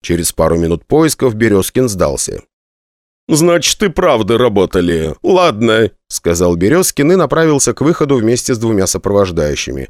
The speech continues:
«А, пока не забыл. Каждого из представленных к награде провести через политотдел. Лично просмотрю служебные карточки, и тогда примем решение».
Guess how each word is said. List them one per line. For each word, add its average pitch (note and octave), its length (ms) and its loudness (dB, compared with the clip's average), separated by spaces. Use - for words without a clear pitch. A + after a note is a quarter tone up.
«А, G3 400 2
пока A#3 300 0
не B3 120 2
забыл. E3+ 500 2
Каждого G#3 400 2
из F#3 120 0
представленных F#3+ 680 2
к - 60 -10
награде G#3+ 480 0
провести G#3+ 540 0
через F#3+ 320 2
политотдел. B2+ 880 2
Лично A#3 460 0
просмотрю F3+ 520 2
служебные D#3+ 560 2
карточки, E3 800 0
и C4+ 200 0
тогда G#3+ 340 0
примем F3+ 320 2
решение». G#2+ 680 2